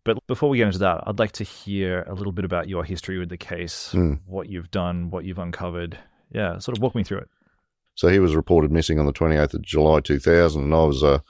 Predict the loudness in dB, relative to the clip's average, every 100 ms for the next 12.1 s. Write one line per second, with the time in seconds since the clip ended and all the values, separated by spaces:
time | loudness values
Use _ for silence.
0 | -20 -20 -20 -20 -20 _ -2 2 4 4
1 | 0 2 0 2 -2 -2 0 2 2 0
2 | -4 2 0 0 _ _ -12 -2 0 0
3 | -2 0 -2 -2 _ -8 0 0 0 -2
4 | 0 2 0 -2 -10 _ _ _ _ -2
5 | 2 4 4 4 4 4 2 2 2 2
6 | 4 4 4 2 -4 -4 _ -6 -4 -2
7 | 2 0 -2 -10 _ _ 0 4 4 2
8 | 0 -2 -2 2 2 4 2 2 2 2
9 | 2 0 -8 -6 0 2 2 2 -2 0
10 | 0 2 2 0 0 0 0 0 -2 -2
11 | -2 -6 _ _ -18 -2 0 2 0 -4
12 | -10